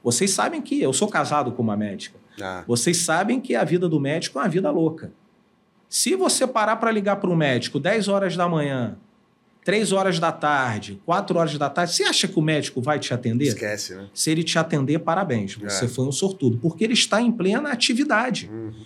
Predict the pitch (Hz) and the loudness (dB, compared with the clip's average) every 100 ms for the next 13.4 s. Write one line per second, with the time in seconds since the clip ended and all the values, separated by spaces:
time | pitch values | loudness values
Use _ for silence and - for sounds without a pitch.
0 | - - 117 123 117 - 214 202 175 135 | -10 -4 0 2 2 4 2 2 2 2
1 | 147 123 117 107 160 180 185 175 160 135 | 2 2 -2 0 2 2 4 4 2 0
2 | - - _ - 147 156 160 170 120 98 | -6 -20 _ -2 0 2 2 2 2 -2
3 | 101 - _ _ - 143 202 208 131 202 | -2 -14 _ _ -8 -2 2 2 2 2
4 | 240 226 208 156 185 190 190 175 170 165 | 2 0 0 2 0 0 0 0 2 2
5 | 147 131 165 170 160 147 - 196 196 - | 2 0 -4 0 -2 -2 -4 0 2 2
6 | 143 147 214 190 147 165 170 123 127 127 | 0 0 2 2 2 2 0 0 2 2
7 | 165 165 - - - 165 165 156 - 123 | 0 -4 -6 -6 -2 -2 0 -2 0 0
8 | 131 135 - - - - 117 - 131 131 | 0 0 -6 -20 -20 -2 0 2 0 2
9 | 135 135 - 120 123 147 147 - - 160 | 0 0 0 2 2 0 -2 -6 0 0
10 | 120 180 - 160 131 123 120 110 - 113 | 2 0 0 0 0 2 0 0 -2 -2
11 | 101 - 78 - - - - _ _ _ | -6 -8 -16 -18 -20 -20 -20 _ _ _
12 | _ _ 85 92 117 117 - - 135 127 | _ _ -2 2 2 2 -12 -2 0 2
13 | 120 92 - 85 | 2 2 -2 -6